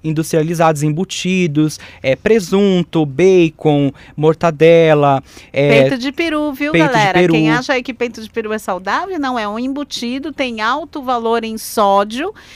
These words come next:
Speaker 2: e ainda te ajuda a ter pressão alta.
Speaker 1: Exatamente. E já saiu, é, uma,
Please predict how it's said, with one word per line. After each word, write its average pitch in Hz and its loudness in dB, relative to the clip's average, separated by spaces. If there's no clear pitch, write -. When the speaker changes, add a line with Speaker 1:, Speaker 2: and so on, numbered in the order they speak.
Speaker 2:
e 214 -4
ainda 247 -2
te 320 -4
ajuda 294 -2
a 330 -2
ter 349 -8
pressão 381 -6
alta. 190 -4
Speaker 1:
Exatamente. 123 -6
E 160 -2
já 160 2
saiu, 185 0
é, 135 6
uma, 127 -2